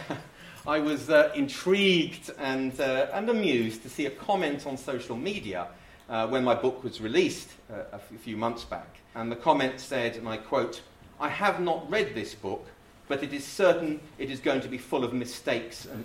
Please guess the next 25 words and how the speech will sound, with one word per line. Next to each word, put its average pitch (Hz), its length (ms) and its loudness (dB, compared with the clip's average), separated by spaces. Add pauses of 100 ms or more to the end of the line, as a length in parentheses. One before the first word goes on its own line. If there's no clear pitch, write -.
errors, 110 520 -2 (400)
<laughs> 320 380 0
because 147 360 4
no 170 320 8
one 160 340 6 (300)
really 160 420 4
knows 104 540 -2 (220)
what 123 200 2
is 110 220 -2 (340)
really 143 360 2
happening 95 580 -6 (180)
in 90 80 -8
Algeria." 104 580 -4 (720)
And, - 140 0
and 135 140 0
this 185 160 4
was 156 120 0
from 135 120 -4
an 123 60 0
Algerian. 110 520 -2 (240)
<laughs> - 0 - (1080)
And 113 140 -2
this 143 120 0
is 143 100 -2
common, 123 560 6